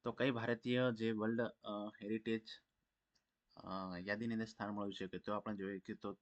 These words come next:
તે છે હમ્પી, પછી છે મહી બેટકા, પછી છે તામિલનાડુના છોલ મંદિર. આ જે ત્રણ છે એ ભારતીય જે સાઇટો છે તેને વર્લ્ડ હેરિટેજની અંદર યુનેસ્કો દ્વારા, અ, સ્થાન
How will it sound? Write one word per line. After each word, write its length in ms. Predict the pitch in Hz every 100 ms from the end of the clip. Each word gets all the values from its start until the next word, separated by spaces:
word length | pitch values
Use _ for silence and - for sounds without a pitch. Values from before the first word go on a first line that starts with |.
| _
તે 120 | 120
છે 120 | 120 123
હમ્પી, 480 | 107 107 120 98 - _ _ _ _ _ _ -
પછી 220 | - 131
છે 100 | 120
મહી 640 | 131 107 113 135 139 143 - _ _ _ _ _
બેટકા, 500 | 107 104 - 117 90 - _ _ _ _
પછી 220 | 110 131
છે 80 | 131
તામિલનાડુના 640 | 127 110 123 131 123 131 127
છોલ 320 | - 131 123
મંદિર. 340 | 104 92 90 - _
આ 100 | 117
જે 100 | 123
ત્રણ 300 | 120 117 131
છે 220 | 127 131 92 - _ _
એ 120 | 107 110
ભારતીય 440 | - 98 107 110
જે 120 | 107
સાઇટો 420 | 107 90 92 107
છે 180 | 107 110
તેને 420 | 107 101 107 113 - -
વર્લ્ડ 200 | 98 113
હેરિટેજની 560 | - 98 101 95 101 95
અંદર 260 | 92 107
યુનેસ્કો 480 | 107 _ 101 107 101
દ્વારા, 300 | 98 98 104 - _ _ _ _ _ _ _ _ _
અ, 140 | - 98
સ્થાન 480 | - - 101 107